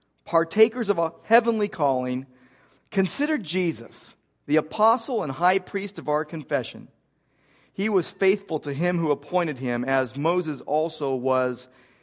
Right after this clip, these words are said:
in all his house. For he has been counted worthy of more glory than Moses, by just so much as the builder of the house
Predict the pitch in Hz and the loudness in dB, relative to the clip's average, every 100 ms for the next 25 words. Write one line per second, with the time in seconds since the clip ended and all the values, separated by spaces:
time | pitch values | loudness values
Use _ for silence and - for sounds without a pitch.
0 | _ - 143 147 151 151 139 143 120 101 | _ 0 4 4 4 0 2 2 2 -2
1 | - - _ _ _ _ _ _ _ - | -10 -20 _ _ _ _ _ _ _ -2
2 | 147 185 202 - 180 - 190 190 175 156 | 0 4 4 4 -2 0 2 2 2 2
3 | 190 190 170 160 185 175 151 170 185 180 | 2 2 0 2 2 0 0 0 0 0
4 | 180 180 202 170 110 - - _ _ _ | 0 2 2 0 -6 -16 -20 _ _ _
5 | _ - 156 156 127 240 - 269 254 180 | _ 0 0 2 2 2 2 4 4 4
6 | 190 - - - 156 123 254 311 233 156 | 2 0 -4 -2 -6 -4 -2 -2 0 0
7 | 131 123 117 120 120 - | 2 0 0 -2 -4 -10